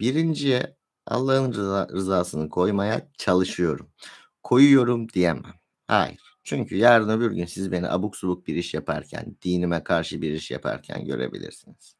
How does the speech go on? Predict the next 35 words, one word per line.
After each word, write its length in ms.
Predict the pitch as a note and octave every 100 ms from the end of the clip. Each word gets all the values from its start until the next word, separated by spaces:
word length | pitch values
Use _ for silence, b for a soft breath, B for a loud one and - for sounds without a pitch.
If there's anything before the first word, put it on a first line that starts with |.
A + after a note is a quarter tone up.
| -
Ha 100 | -
işte 200 | - - -
geçen 340 | - - - -
üç 240 | - -
gün, 180 | - - _ B B B B
üç 200 | - -
gün 100 | -
önce 420 | B1 C#2 - - - _ _ _ _ -
içe 320 | - - G2+
içe 180 | - A#2+
sabahladım 640 | C3 A2+ G#2 G#2+ F#2 E2+
yayında. 320 | D#2 - -
Yaparım 480 | - D3 C#3+ F#2 C#2
ben 160 | - -
bunu. 180 | - _ _ _
Ha, 140 | - -
ama 440 | - F3 F3 G3 b b b b b b b _
en 140 | - F#3+
azından 400 | D#3+ C3 A#2 A#2
ahlaki 500 | A2 G#2 A2+ G#2+ B2
konularda 500 | G#2 F#2 F2+ F#2 A2
onu 200 | G2+ F#2
başa 260 | E2+ F#2
koymaya 460 | E2 D#2+ D2 D#2+ F2+
çalışıyorum. 540 | - D2 - - - _ _ _ -
İkincisi, 760 | - D#3 D#3 D#3 - D#3 D3+ _ -
iyi 240 | C3 D3
bir 120 | B2+
felsefeci 680 | G#2 A#2 G#2 - F2+ F#2+ F2
olmak 380 | F2+ E2 D2 D2
istiyorum. 600 | - - D#2 D2+ D2 - _ _ _ _ -
Bu 60 |
uğurda 280 | G2 F2 E2
çab-, 360 | D2+ D#2+ D2 -
çabalıyorum. 640 | D#2 C#2 C#2 C#2+ C2+ -